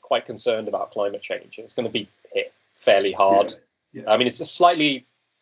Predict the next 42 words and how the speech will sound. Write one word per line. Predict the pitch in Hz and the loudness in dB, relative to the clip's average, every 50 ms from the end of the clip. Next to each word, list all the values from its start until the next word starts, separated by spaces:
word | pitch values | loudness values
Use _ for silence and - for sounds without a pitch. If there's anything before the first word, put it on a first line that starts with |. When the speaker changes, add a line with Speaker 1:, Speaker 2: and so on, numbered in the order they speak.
| - | -10
Speaker 1:
I | 113 | -8
guess | 117 127 - 147 | -8 -8 -10 -10
it's | - - | -16 -16
a | 151 | -16
slightly | 147 - - 131 135 143 135 127 127 | -10 -6 -6 -4 -4 -4 -6 -6 -2
lower | 123 131 131 131 135 | 2 4 6 6 6
latitude | 131 131 131 - - - - 139 135 135 127 | 4 2 2 0 -4 -10 -10 -8 -8 -8 -8
as | 123 - - | -4 0 2
well, | 123 123 131 127 123 123 | 4 4 6 6 6 6
and | 120 104 | 4 2
it's, | 101 113 - - - - - _ _ _ _ - | -2 -4 -6 -8 -12 -12 -12 _ _ _ _ 0
you | 147 135 | 2 4
know, | 123 113 | 4 6
lots, | 135 170 165 151 151 | 6 6 6 6 4
lots | 170 175 143 - - | 4 4 4 2 0
of | 135 - | -8 -6
the | - 120 | -8 -6
Chinese | - - 131 120 117 113 113 107 104 101 - | -4 0 0 0 0 -2 -6 -8 -10 -10 -8
live | 117 104 95 _ _ - | -8 -8 -8 _ _ -10
near | 110 101 98 | -8 -8 -6
the | 101 | -8
coast | - - 104 101 98 98 - - - | -4 -2 -2 -2 -2 -2 -8 -14 -14
and | - - | -14 -14
everything. | - - - - 64 65 64 _ _ _ _ _ _ _ _ | -14 -14 -14 -14 -14 -16 -16 _ _ _ _ _ _ _ _
So, | - - 147 139 135 131 131 135 131 - - | 0 4 6 8 8 8 6 4 0 0 2
um, | 127 123 123 120 117 113 117 117 117 123 - _ _ _ _ _ _ _ _ _ _ _ | 6 6 8 6 6 4 0 -8 -12 -12 -14 _ _ _ _ _ _ _ _ _ _ _
the | - 127 | -4 2
Chinese | - 175 175 165 151 | 4 4 4 6 6
government | - 151 139 135 139 - - | 4 4 4 4 2 0 2
are | 127 131 139 135 | 4 4 4 4
concerned | - 135 117 - 120 110 107 | 0 -4 -4 -4 -4 -4 -4
about | 104 - - | -6 -8 -8
climate | - 110 101 95 107 - | -6 -8 -8 -8 -8 -8
change, | - 98 101 123 | -8 -6 -4 -2
and | 120 123 | 0 4
they're, | 127 135 127 123 | 4 4 4 6
they're | 135 135 127 127 | 6 4 6 6
basically | 156 156 156 156 - 139 - - 110 104 | 4 2 2 0 -6 -12 -12 -12 -14 -14
trying | 101 - - 120 117 120 117 | -12 -6 -4 -4 -4 -4 -6
to | - 117 | -10 -12
get | - - 127 120 120 | -6 -2 0 0 2
away | 120 113 117 127 123 110 95 95 95 98 - | 2 2 4 4 4 4 2 -2 -4 -6 -8